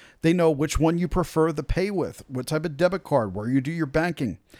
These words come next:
Not only that, but if you've ever purchased something at a Walmart and had your face scanned, when you walk into the store, it immediately comes up on their computer in the back room that Greg Bolden is in the store. And as you're going through the aisles, they know exactly what aisles you're shopping in.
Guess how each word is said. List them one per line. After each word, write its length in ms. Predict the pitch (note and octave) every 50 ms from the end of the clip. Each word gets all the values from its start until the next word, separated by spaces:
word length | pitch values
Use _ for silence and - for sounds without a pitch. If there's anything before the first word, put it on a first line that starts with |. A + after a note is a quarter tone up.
| - - - - _
Not 240 | - D#3+ F3+ G3+ G#3+
only 240 | A#3 A#3+ B3 B3 A3+
that, 260 | E3+ F#3 F3+ F#3+ E3+
but 140 | F#3 D#3+ D3+
if 100 | C3+ D3
you've 220 | E3 E3+ D#3+ - - -
ever 220 | G#3+ G#3+ A3 F#3
purchased 500 | - - - G#3+ G#3+ G3 - G#3 - -
something 340 | - G3+ F#3+ - G3+ F#3 -
at 180 | - D3 F3 G3
a 40 | F3+
Walmart 440 | E3 F3 F3+ F#3 F#3+ G3+ F3+ E3+
and 100 | D#3 D3+
had 200 | C#3 D#3 D#3+ D#3+
your 120 | E3 C3+ A2+
face 320 | - - D#3 F3 G3+ -
scanned, 520 | - - - A3 A3 A#3 B3 B3+ C4 A3+ - - - - - - _
when 220 | - B2 F3 A#3 B3
you 120 | B3 A#3
walk 340 | G#3 E3+ F#3+ G#3 G#3 - -
into 220 | G#3 G3 - F#3+
the 140 | F#3+ E3+ D#3+
store, 360 | - - - G#3+ G3+ F#3+ F3+
it 80 | E3 D#3+
immediately 420 | D#3 D#3 D#3+ F#3 G#3 G#3 G#3 G3
comes 280 | - - F3+ F3 D#3 D#3
up 160 | F3 - -
on 120 | F3 D#3+ D#3+
their 120 | D3+ D3
computer 480 | - D#3+ D#3 - - G#3 F#3+ F3+ E3 D#3
in 100 | D#3 D3+
the 80 | C#3+
back 340 | B2+ C#3 D3 D#3+ D#3+ D3 -
room 440 | D3+ F3+ F#3+ F3+ C3+ C3 D3+ E3+ - _ _ - - - - _
that 100 | - G3
Greg 400 | - - E3 G3+ A3+ A3+ E3+ D3
Bolden 420 | C#3 G#3+ A3 G#3+ F#3+ E3+ E3+ F3+ -
is 220 | - F3 E3+ D#3 -
in 300 | - G#3 A3 G#3+ G3+ G3
the 60 | D#3+
store. 520 | - - - B3 A#3+ A#3 G#3 - F#2 - - - - - _ -
And 140 | - D#3 F3+
as 180 | G3 G#3 F3+
you're 100 | F3+ G3
going 340 | E3 F3+ G#3 A3 A3 G#3+ G3
through 240 | - - G3+ A3 G#3
the 160 | - - -
aisles, 380 | D3+ G3 A#3 A#3+ B3 A3+ E3+ -
they 100 | G#3 G#3+
know 160 | A3 A3+ A3
exactly 460 | G3+ D3+ D3 E3+ F3 F#3 E3+ E3+ G3+
what 220 | F3+ F#3+ G3+ - -
aisles 380 | C#3 C#3 C#3 D#3 E3 E3 C#3+ D3
you're 140 | F3 F3 D3+
shopping 540 | - - F#3+ F#3 G3+ G3+ - G3 F3+ D#3
in. 280 | C#3+ C3+ A2+ F2 D#2+